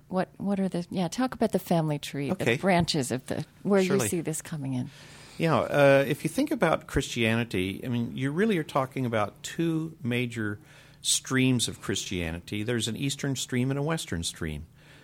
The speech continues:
Speaker 2: Really, for the first millennium of the Christian existence, uh, there was essentially one church. Now, that didn't mean that everybody was exactly the same in every location. There were differences based upon regional experiences and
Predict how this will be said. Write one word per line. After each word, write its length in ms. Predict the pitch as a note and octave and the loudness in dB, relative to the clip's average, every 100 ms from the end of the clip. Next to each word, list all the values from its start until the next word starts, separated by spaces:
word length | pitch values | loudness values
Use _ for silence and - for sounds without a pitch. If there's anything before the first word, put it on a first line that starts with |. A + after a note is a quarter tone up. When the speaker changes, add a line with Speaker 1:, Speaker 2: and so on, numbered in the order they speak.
| - | -16
Speaker 2:
Really, 580 | - D3+ F#3+ B2+ A#2 - - - | -8 2 4 4 2 -4 -16 -16
for 160 | - C#3+ | -2 0
the 80 | C3+ | 0
first 400 | - F#3+ G3 - - - - | 2 2 0 -6 -16 -18 -4
millennium 800 | A#2+ B2 B2+ C#3+ D3 D#2 A#1+ - A2+ | 2 2 4 4 2 0 -4 -6 -4
of 140 | G#2 | -2
the 80 | G#2 | -4
Christian 380 | - A#2+ - G#2+ | -4 -6 -4 -6
existence, 760 | F#2+ G#2 - E2+ D2+ - - - | -4 -4 -2 -6 -4 -4 -4 -6
uh, 240 | G#2 G2 | -6 -6
there 180 | - A2+ | -2 -2
was 220 | G#2+ G2 | -2 -2
essentially 600 | G2 - G#2 - G2 F2+ | 0 0 0 -4 -6 -6
one 300 | - F#2 F2+ | -6 -4 -4
church. 460 | E2+ F2 C2 - - - - - - C3 | -6 -8 -10 -12 -16 -20 -20 -20 -6 2
Now, 280 | B2+ B2 | 4 2
that 200 | - D3+ | 0 -2
didn't 260 | D3+ D#3+ C3+ | 0 0 0
mean 200 | C#3+ C3+ | 2 4
that 160 | A2 - | 2 2
everybody 520 | B2 C3 B2 G#2+ A2 | 2 2 2 2 2
was 240 | G2+ F#2+ | 0 -2
exactly 600 | F#2+ F2+ A2+ B2+ - B2 | -2 2 4 4 0 -2
the 160 | A2 F#2+ | -2 -2
same 560 | - - G#2+ D#2 C#2 - | 0 0 0 -2 -6 -2
in 200 | G#2+ F#2+ | -2 2
every 260 | A#2 A#2 A2 | 2 2 0
location. 680 | F#2+ F2+ G#2 F2 - D#2+ | -2 -2 -2 -2 -4 -4
There 120 | G2+ | -2
were 160 | C3 B2 - - - - - - | -2 -4 -8 -18 -20 -20 -20 -4
differences 520 | B2+ A#2 A2 G2 F#2 | -2 0 0 -2 -6
based 300 | F2 G2 G2 | -4 -4 -4
upon 320 | - G#2 F2+ F2+ | -6 -6 -4 -2
regional 380 | G2+ G2 G2 F#2 | -4 -4 -4 -4
experiences 720 | - - G#2 G2 F#2 F2+ - | -4 -4 -2 -2 -4 -4 -4
and 120 | F#2 | -6